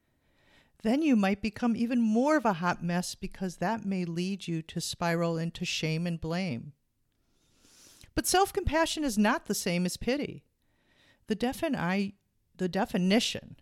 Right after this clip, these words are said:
I use is from Kristin Neff, who I consider one of the go-to experts on self-compassion. She includes three elements, which I'll summarize before going on to each of them more in depth.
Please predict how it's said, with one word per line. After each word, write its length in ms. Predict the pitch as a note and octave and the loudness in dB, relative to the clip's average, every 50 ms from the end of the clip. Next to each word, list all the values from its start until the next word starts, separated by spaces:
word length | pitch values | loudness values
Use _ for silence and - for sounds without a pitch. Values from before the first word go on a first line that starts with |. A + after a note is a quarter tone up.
| _ _ E3 | _ _ -8
I 60 | D3 | -8
use 380 | D3+ D3 D3 D3 C#3+ C#3 - D3+ | -6 -4 -4 -4 -6 -6 -8 -10
is 100 | C#3+ - | -10 -10
from 200 | - - D3 D3+ | -8 -8 -10 -8
Kristin 460 | - - F#3+ E3+ - - - E3 D#3 | -6 -6 -6 -6 -4 -4 -4 -2 -2
Neff, 440 | D3+ D#3 D3+ C#3+ C3 - - - - - _ _ _ | -2 -2 -2 -2 -4 -8 -12 -20 -20 -20 _ _ _
who 140 | A#3+ B3 B3 | -8 -6 -6
I 140 | C4+ D#4 E4 | -6 -6 -8
consider 440 | - - C#4+ B3 - C#4+ C4+ C4 | -8 -8 -8 -6 -4 -2 0 0
one 220 | B3+ A#3 B3 B3 A#3+ | 0 2 2 2 2
of 100 | A3+ G3+ | 2 2
the 100 | G#3 G#3 | 0 0
go-to 500 | - - G3 G#3 B3 - - A3 E3 - | 2 2 2 4 2 2 0 -2 -2 -2
experts 520 | F#3 G#3 - - - - E3 D3 - - | -2 -4 -6 -8 -6 -6 -6 -6 -6 -6
on 120 | F3 D#3+ D#3+ | -6 -6 -6
self-compassion. 1000 | - - E3+ D#3+ - - - E3 D#3+ - E3+ D#3+ D#3+ E3 - - - - D3+ - _ _ _ _ _ _ _ _ _ _ _ _ _ _ _ _ _ | -4 -4 -4 -4 -4 -6 -10 -10 -8 -6 -4 -4 -4 -6 -8 -10 -14 -14 -16 -18 _ _ _ _ _ _ _ _ _ _ _ _ _ _ _ _ _
She 200 | - - - F4+ | -6 -4 -2 -2
includes 420 | F4+ D4 - - A#3+ A3 - - | -2 0 2 2 2 2 2 0
three 260 | - C4 B3 C4 B3+ | 0 2 4 4 4
elements, 640 | - F3 G3+ G3 F#3 D#3 D3 C#3 C#3+ - - - - | 4 4 4 4 2 0 0 -2 -4 -6 -8 -6 -4
which 180 | F#3+ F3+ - - | -4 -4 -2 0
I'll 120 | F3+ D#3+ | 0 0
summarize 840 | - - - G#3 F#3+ F#3+ F#3 F3 E3+ D#3 D3+ D3+ D3+ D3+ - - - - _ _ _ - _ _ _ _ _ _ _ _ _ _ - | 0 -2 -2 -2 0 0 0 0 2 2 0 0 -2 -4 -8 -12 -12 -16 _ _ _ -20 _ _ _ _ _ _ _ _ _ _ -4
before 340 | G3+ F3+ - - F#3+ E3+ | -2 -2 2 2 2 2
going 320 | D#3+ - - F3 E3+ E3 D#3+ | 2 2 2 2 4 4 2
on 300 | D#3+ D#3 D3+ D#3 D#3 D#3 | 2 2 0 0 -2 -4
to 220 | - - E3 D3+ - - | -4 -4 -4 -4 -4 -4
each 180 | F#3+ F#3+ - - | -4 -4 -2 -2
of 80 | F3 | -2
them 240 | D3+ D3 C#3 C3+ D#3 - | -2 -2 -4 -6 -8 -8
more 300 | E3+ E3 D#3+ D3+ C#3 C#3 | -6 -4 -4 -2 -2 -2
in 120 | C#3 C3+ | -4 -6
depth. 460 | B2 C#3 C3 C3+ - - - - - | -6 -8 -10 -10 -10 -12 -14 -14 -14